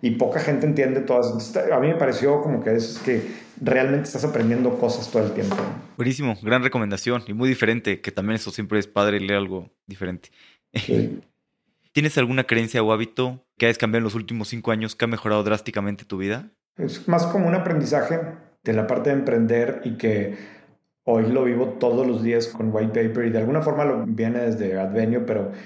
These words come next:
Speaker 1: cada vez estoy más convencido de ello. E incluso ahorita otra vez en la mañana en el desayuno que estaba con una persona bien interesante, pero estábamos hablando de eso, ¿no?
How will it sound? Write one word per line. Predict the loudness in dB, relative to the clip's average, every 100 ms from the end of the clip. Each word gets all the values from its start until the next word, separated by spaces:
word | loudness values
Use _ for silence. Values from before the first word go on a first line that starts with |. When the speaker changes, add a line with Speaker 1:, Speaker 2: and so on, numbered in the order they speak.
| -8
Speaker 1:
cada | 0 2 4
vez | 2 -2 -4
estoy | -2
más | 0 0 -2
convencido | 0 0 0 0 2 4
de | 2
ello. | 2 0
E | 0 -2
incluso | -2 0 0 -2 -4 -8 0
ahorita | 2 2
otra | 2 2
vez | 2
en | 2
la |
mañana | 2 2 0
en | 0
el |
desayuno | 0 -2 0 0 0
que |
estaba | -2 -2 -2
con | -2
una | -2
persona | -2 -2 0
bien | 2
interesante, | 2 0 0 -2 -2 -4 -16 -6
pero | 0 2 2 -2
estábamos | 0 2 2
hablando | 2 2 2
de | 2
eso, | 0 -2
¿no? | -2 -4 -12